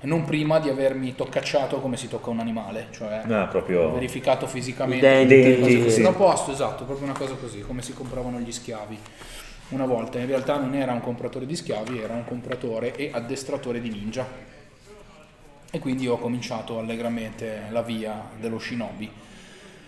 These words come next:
Speaker 1: A chi sono fedele sostanzialmente alle mie, alla mia missione, nel senso che mi hanno addestrato ad avere, oltre che molti pochi scrupoli, anche mo-, a farmi molte poche domande relativamente allo scopo di quello che faccio. Io so che devo fare quella cosa, torno e ci sono soldi.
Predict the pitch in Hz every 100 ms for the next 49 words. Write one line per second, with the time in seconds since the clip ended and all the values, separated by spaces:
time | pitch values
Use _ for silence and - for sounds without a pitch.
0 | - - - - - - - 185 202 220
1 | 208 202 202 196 170 160 156 165 156 165
2 | 180 196 151 135 131 139 139 139 135 147
3 | 147 147 143 131 120 120 - 127 117 123
4 | 120 120 127 117 117 117 117 135 139 139
5 | 139 135 - 147 143 151 143 127 123 127
6 | 123 123 123 123 123 123 127 143 143 143
7 | 143 139 147 143 131 139 - 139 143 151
8 | 147 147 123 120 123 120 120 120 117 131
9 | 131 127 127 127 - 127 131 127 127 123
10 | 131 127 117 117 117 117 117 120 113 117
11 | - 117 117 113 120 120 143 123 113 -
12 | 127 117 117 117 123 117 117 123 120 123
13 | 135 - 120 120 127 139 120 120 131 131
14 | 113 107 104 - 92 104